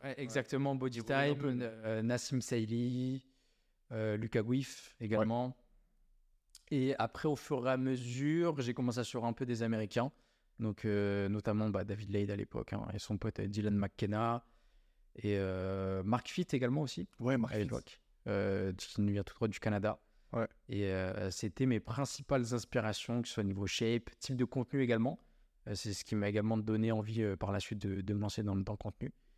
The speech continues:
Speaker 1: Mais, euh, ceux qui me boostaient bien justement à me dépasser à la salle. Et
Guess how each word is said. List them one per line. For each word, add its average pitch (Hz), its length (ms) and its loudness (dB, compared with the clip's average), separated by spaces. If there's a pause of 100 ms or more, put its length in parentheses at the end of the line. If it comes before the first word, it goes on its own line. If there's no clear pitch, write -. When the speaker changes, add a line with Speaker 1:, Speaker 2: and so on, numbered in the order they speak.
(360)
Speaker 1:
Mais, 107 140 -2
euh, 95 420 2
ceux 143 180 2
qui 135 140 0
me 113 80 4
boostaient 110 260 -2
bien 110 180 0
justement 107 400 0
à 101 40 -2
me 101 60 -6
dépasser 101 360 -4
à - 20 0
la 104 100 -2
salle. 117 240 0
Et 107 200 -2